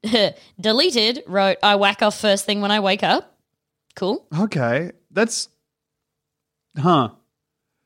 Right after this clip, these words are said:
Speaker 1: You gotta hope that's not a father with a family.
Speaker 2: Yeah. First thing, probably go give the kid their presents. And then take yourself to the bathroom
Speaker 1: Yeah.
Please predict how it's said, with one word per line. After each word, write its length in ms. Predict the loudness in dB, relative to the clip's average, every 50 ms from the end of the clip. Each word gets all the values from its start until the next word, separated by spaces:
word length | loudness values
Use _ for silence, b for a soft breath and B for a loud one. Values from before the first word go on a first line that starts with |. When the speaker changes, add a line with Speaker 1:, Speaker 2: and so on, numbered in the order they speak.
| _ _ _ _ _ _
Speaker 1:
You 140 | 0 0 0
gotta 320 | 4 4 4 6 6 4 4
hope 320 | 4 4 4 4 4 2
that's 300 | 2 2 2 2 0 -2
not 200 | -2 0 0 2
a 160 | 0 0 -4 -6 _ _ _ _ _ _ _ _ _ _ _ _ _ _ _ _ _ _ _ _ _ _ _ _ _ _ _ _ _
father 280 | 0 2 2 2 2 0
with 160 | -2 -2 -4
a 60 | -4
family. 540 | -6 -4 -4 -4 -2 -2 -4 -4 -4 -6 -8 -8 _
Speaker 2:
Yeah. 280 | 0 2 2 2 0 -4 -14 _ _ _ _ _ _ _ _ _ _ _ _ _ _ _ _ _ _ _ _ _ _ _ _ _ _ _ _ _ _ _ _ _ _ _ _ _ _ _ _ _ _ _ _ _ _ _
First 320 | _ 4 4 4 4 4 2
thing, 340 | 2 4 4 2 0 -6 -12 _ _ _ 2
probably 260 | 2 4 4 4 4
go 160 | 4 2 0
give 220 | 0 -4 -6 -6 -6
the 100 | -8 -8
kid 220 | -6 -8 -10 -8
their 100 | -10 -10
presents. 600 | -4 0 0 0 0 -4 -12 -20 -20 -20 -20 _ _ _ _ _ _ _ _ _ _ -10
And 160 | -8 -6 -4
then 120 | -4 -4 -2
take 200 | -2 -2 -2 -2
yourself 260 | -4 -4 -4 -4 -4 -2
to 80 | -4
the 100 | -4 -2
bathroom 680 | 2 2 2 2 2 -2 -6 -6 -6 -6 -6 -8 -10 -12 _
Speaker 1:
Yeah. 400 | -2 0 2 4 4 4 2 0